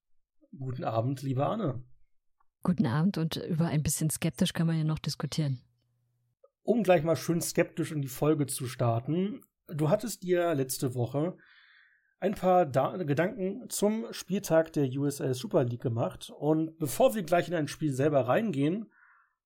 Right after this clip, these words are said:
Speaker 1: hast du dir ein Spiel angeguckt, über das du nicht so wirklich begeistert bist. Welches Spiel war das und was hat dich so ein bisschen skeptisch gemacht?
Speaker 2: Es war die Partie zwischen, äh, D C Power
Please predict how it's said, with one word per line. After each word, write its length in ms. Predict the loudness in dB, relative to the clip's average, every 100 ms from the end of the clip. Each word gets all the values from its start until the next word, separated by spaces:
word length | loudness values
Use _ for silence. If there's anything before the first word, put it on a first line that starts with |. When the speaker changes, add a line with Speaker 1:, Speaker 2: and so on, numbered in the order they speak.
| _ _ _ _
Speaker 1:
hast 240 | -4 -2
du 20 |
dir 160 | -2 -2
ein 80 | -4
Spiel 200 | -2 0
angeguckt, 600 | 0 -2 0 0 -2 -8
über 200 | -2 0
das 200 | 0 0
du 180 | 0
nicht 200 | 0 0
so 100 | 0
wirklich 240 | 0 -2 -6
begeistert 540 | -2 0 0 0 -6
bist. 320 | -6 -12 -16 -20 _ _ _ 0
Welches 320 | 0 2 -6
Spiel 240 | 0 2
war 160 | 4 2
das 320 | 2 -4 -8
und 240 | -8 -10 -12 _ _
was 240 | -2 -2 0
hat 140 | -4
dich 120 | -6
so 80 | -4
ein 80 | -2
bisschen 480 | -2 -2 -2 -2 -4
skeptisch 480 | -8 -10 -6 -6 -4
gemacht? 400 | -4 -4 -12 _ _ _ _ _ _ _ _ _ _ _ _ -20 -10
Speaker 2:
Es 160 | -4 2
war 80 |
die 100 | 2
Partie 340 | 2 0 2 0
zwischen, 520 | 2 -2 0 0 0
äh, 320 | -2 -2 -2
D 100 | -2
C 200 | -2 -2
Power 600 | -4 -2 0 0 -2 -4